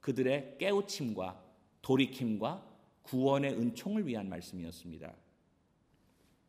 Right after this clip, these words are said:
물론 이 이후에 이사야서를 보고 우리가 또 구약의 다른 내용들을 볼 때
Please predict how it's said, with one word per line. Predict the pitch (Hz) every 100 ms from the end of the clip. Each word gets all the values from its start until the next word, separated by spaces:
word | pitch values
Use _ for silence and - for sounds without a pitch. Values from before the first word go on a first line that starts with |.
| _ _ _ _ - - - - - -
물론 | 175 175 165 160 135 - - - - _ _ _ _
이 | 165 214 175 175
이후에 | 196 190 120 131 147
이사야서를 | 156 180 170 165 151 151
보고 | 143 107 117 123
우리가 | 139 139 139 110
또 | 143 131 123 - - - - - -
구약의 | - 165 160 143 143
다른 | 139 151 143
내용들을 | 135 135 131 131
볼 | 120 104 -
때 | 180 107 -